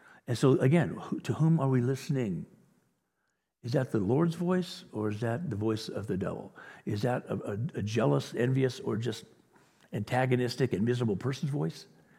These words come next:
taking out their stuff on us? Or is that a voice of compassion and reason and understanding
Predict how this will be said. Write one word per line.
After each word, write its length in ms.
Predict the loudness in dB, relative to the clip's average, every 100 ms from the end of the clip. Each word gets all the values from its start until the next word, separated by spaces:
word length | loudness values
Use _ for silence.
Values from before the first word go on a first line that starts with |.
| _ _ _ _ _
taking 320 | 0 2 2
out 160 | 2 0
their 160 | 0 -2
stuff 280 | 0 -2
on 160 | -2 -2
us? 360 | -4 -6 -12 -20 _ _ _ _ _ _ _ _ -8
Or 60 | 0
is 60 |
that 100 | 4
a 60 | 4
voice 380 | 4 4 2 -2
of 100 | -4
compassion 600 | -6 -4 -4 -2 0 0
and 140 | 2
reason 340 | 4 4 2
and 120 | -2 -2
understanding 800 | -2 -4 -2 0 0 -2 -4